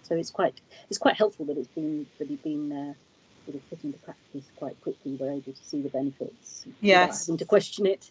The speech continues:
Speaker 1: <laughs>
Speaker 2: Yes, and there is, um, some guidance which we've included on, for example, um, mun-, multidisciplinary reviews
Speaker 1: Okay.
Speaker 2: and how, how to manage having several members of the team at one end and perhaps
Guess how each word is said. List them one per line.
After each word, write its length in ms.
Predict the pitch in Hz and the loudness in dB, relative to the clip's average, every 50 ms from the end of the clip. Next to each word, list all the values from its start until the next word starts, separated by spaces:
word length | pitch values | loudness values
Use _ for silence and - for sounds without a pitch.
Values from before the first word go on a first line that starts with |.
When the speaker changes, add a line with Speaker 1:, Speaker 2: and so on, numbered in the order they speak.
| _ _ - _ _ - | _ _ -20 _ _ -2
Speaker 1:
<laughs> 80 | 196 | 2
Speaker 2:
Yes, 520 | 214 202 208 - 190 196 185 - - - - - - | 4 6 8 8 8 8 6 4 -2 -6 -2 6 8
and 260 | 226 208 220 226 226 - - | 8 8 8 6 4 4 4
there 180 | 247 240 247 269 | 4 6 6 6
is, 340 | 277 285 - - - - - - | 4 4 2 -2 -4 -2 2 6
um, 260 | 233 233 226 226 226 | 6 6 6 6 4
some 320 | 233 - - 247 233 233 | 2 4 6 6 6 6
guidance 480 | 226 226 214 208 196 180 180 175 - - | 6 6 6 6 4 4 0 -4 -4 -4
which 220 | - 190 - - | -4 -6 -4 -4
we've 320 | - 202 196 185 - - - | -2 0 0 0 -2 -4 -4
included 720 | - 185 185 185 - - 208 190 185 185 - 175 175 170 - - | -2 0 0 -2 -2 0 2 4 4 4 2 0 0 0 2 6
on, 380 | 196 202 190 190 190 190 190 - - - - - - _ _ _ _ _ _ | 8 8 8 6 4 0 -2 -4 -8 -16 -20 -20 -20 _ _ _ _ _ _
for 240 | _ - - 208 190 | _ -2 2 4 4
example, 840 | 196 185 - - 208 190 185 185 180 - - 190 175 170 170 170 - | 4 4 6 8 8 8 8 6 2 -2 0 0 2 2 0 0 2
um, 320 | - 180 180 175 180 175 185 | 4 6 6 6 6 4 6
mun-, 260 | 190 196 190 180 185 | 8 8 8 6 4
multidisciplinary 1040 | - 196 202 190 190 - - 208 - 185 - - - - 190 185 180 175 175 170 165 | 6 8 8 8 8 4 0 -4 -4 -4 -4 -4 -2 0 0 0 2 0 0 0 0
reviews 720 | 170 180 175 - 175 170 165 165 170 175 - - - - - _ _ - - | -2 -2 -2 0 0 0 2 0 0 -2 -2 -2 -4 -4 -8 _ _ -12 -8
Speaker 1:
Okay. 240 | 262 320 - - 202 | -6 -6 -4 -2 0
Speaker 2:
and 220 | 190 180 185 185 - | 0 0 0 -2 2
how, 260 | - 202 190 185 175 175 | 4 6 6 6 6 4
how 320 | - - - 208 196 190 | 0 0 4 6 6 6
to 180 | 190 190 - 196 | 4 2 -2 -2
manage 600 | 185 185 185 185 180 180 180 175 170 - - - - | 0 2 2 2 2 0 -2 -2 -2 -4 -4 -6 -6
having 480 | - - 190 180 - 185 180 175 175 | 0 2 2 2 2 2 -2 -2 -4
several 460 | 170 - - - 208 202 202 202 190 185 | -4 0 4 6 6 6 6 2 0 2
members 340 | 180 185 180 175 202 - | 0 0 -2 -2 -4 -4
of 120 | 185 175 - | -4 -4 -4
the 80 | 180 | -6
team 420 | 175 - - 196 180 175 175 175 175 | -6 -4 0 2 2 2 2 2 0
at 100 | 160 - | 0 4
one 220 | 185 190 190 180 | 6 6 6 6
end 380 | 170 170 170 175 175 175 160 - - | 6 4 4 2 0 -4 -6 -4 -2
and 200 | 180 175 170 - | -2 -2 -2 -4
perhaps 600 | 190 190 190 180 165 - - - - - - | -4 0 2 2 0 2 2 2 2 2 -2